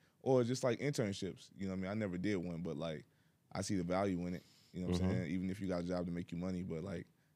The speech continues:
Speaker 1: you go in here, meet the right people. You know what I'm saying?
Speaker 2: So are you viewing that as a positive or negative, uh, lesson that you learn? Because, you know,
Speaker 1: Positive.
Speaker 2: a positive.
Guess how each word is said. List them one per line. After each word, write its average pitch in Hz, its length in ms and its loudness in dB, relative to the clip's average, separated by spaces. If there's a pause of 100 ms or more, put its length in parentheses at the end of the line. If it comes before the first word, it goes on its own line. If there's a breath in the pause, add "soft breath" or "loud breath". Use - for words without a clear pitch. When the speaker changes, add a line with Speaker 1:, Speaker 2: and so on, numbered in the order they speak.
Speaker 1:
you 95 80 -4
go 92 200 0
in 101 80 2
here, 92 320 0 (180)
meet 95 140 2
the - 100 -6 (100)
right 95 220 0
people. 92 380 -2 (420)
You 90 100 -4
know 90 60 -2
what 85 60 -2
I'm 85 100 -4
saying? 87 400 -4 (240)
Speaker 2:
So 110 220 8
are 107 80 10
you 113 100 10
viewing 113 240 8
that 107 160 8
as 90 140 4
a 90 80 2
positive 110 440 4
or 107 40 6
negative, 95 440 4 (100)
uh, 92 320 6
lesson 104 360 2
that 87 140 -2
you 90 100 4
learn? 82 240 2 (540)
Because, 107 360 8
you 107 80 10
know, 104 260 8 (180)
Speaker 1:
Positive. 202 220 10
Speaker 2:
a 165 40 8
positive. 90 340 6